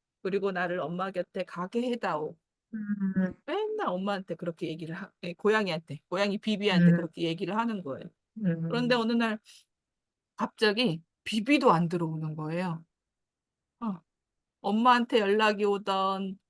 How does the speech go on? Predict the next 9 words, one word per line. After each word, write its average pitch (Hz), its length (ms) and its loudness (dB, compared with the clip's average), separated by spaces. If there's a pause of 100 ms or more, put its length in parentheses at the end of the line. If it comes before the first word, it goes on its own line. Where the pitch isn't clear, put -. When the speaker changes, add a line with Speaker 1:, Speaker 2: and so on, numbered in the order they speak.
(300)
Speaker 1:
그 226 300 0
연락도 180 480 4
안 156 180 -6
오고, 165 280 -8 (540)
어, 208 60 -6 (520)
비비도 226 460 0
나가서 170 400 -4
안 165 180 -6
들어오고. 165 300 -10